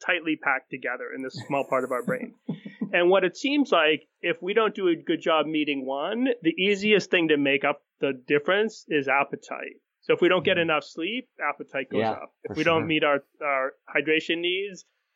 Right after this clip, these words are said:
Speaker 1: appetite goes up. Obviously, you know, if we're living in a super cold place, appetite goes up. Um, the sex drive, I would think more of romance is how it tended to track with patients.
Speaker 2: Yeah.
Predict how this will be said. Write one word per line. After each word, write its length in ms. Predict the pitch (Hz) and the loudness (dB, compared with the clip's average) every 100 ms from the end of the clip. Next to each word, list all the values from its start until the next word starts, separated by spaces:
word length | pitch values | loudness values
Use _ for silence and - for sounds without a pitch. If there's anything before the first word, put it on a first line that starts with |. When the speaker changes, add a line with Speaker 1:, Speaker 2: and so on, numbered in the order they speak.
| - | -4
Speaker 1:
appetite 460 | 147 139 139 135 127 | -2 -2 -2 -4 -2
goes 200 | 123 120 | -6 -6
up. 200 | 127 - - | -10 -10 -2
Obviously, 560 | 147 147 143 - 143 | 0 2 0 2 0
you 120 | 139 | 2
know, 120 | 143 135 | 0 0
if 60 | - | -2
we're 140 | 135 131 _ _ | -6 -6 _ _
living 280 | - 151 147 | 0 2 4
in 100 | 147 | 2
a 60 | 131 | 2
super 260 | - 147 | 0 0
cold 420 | 139 147 143 135 - | 0 2 2 0 -2
place, 280 | 147 151 143 | 0 2 2
appetite 520 | 139 135 - - - | -2 -2 -8 -10 -10
goes 180 | 135 127 | -10 -8
up. 200 | 131 - _ _ _ _ _ | -10 -12 _ _ _ _ _
Um, 520 | 143 131 127 127 139 - | 0 2 0 -2 -10 -6
the 180 | 151 147 143 | 2 2 2
sex 300 | - 175 - | 0 0 2
drive, 240 | 175 160 | 2 4
I 80 | 151 | 4
would 160 | 151 151 | 2 2
think 160 | 175 | -2
more 220 | 151 151 143 | 0 2 2
of 120 | 127 | 2
romance 500 | 143 151 147 131 - | 2 2 0 -4 -6
is 120 | 127 | -6
how 160 | 135 131 | -4 -2
it 80 | 127 | -4
tended 220 | - 131 131 | -6 -6 -8
to 80 | |
track 360 | 127 - 127 - | -8 0 0 0
with 140 | 139 | -4
patients. 540 | - 135 - 98 196 - - | -2 -2 0 -4 -4 -10 -8
Speaker 2:
Yeah. 220 | 107 | -8